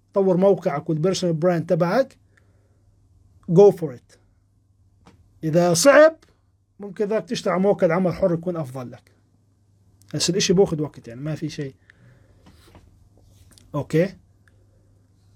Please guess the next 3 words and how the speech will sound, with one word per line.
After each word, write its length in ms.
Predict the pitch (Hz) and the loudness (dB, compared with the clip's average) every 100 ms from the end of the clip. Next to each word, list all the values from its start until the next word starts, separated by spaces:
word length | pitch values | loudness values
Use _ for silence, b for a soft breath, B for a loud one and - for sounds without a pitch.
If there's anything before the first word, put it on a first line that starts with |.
| _ - _ _ _ - _ b b b b b b b b | _ -20 _ _ _ -20 _ b b b b b b b b
أهلا 200 | 175 185 | 0 4
يا 500 | 185 180 180 175 175 190 | 4 4 2 2 -2 -2
أم 340 | 202 233 - | -2 -2 -4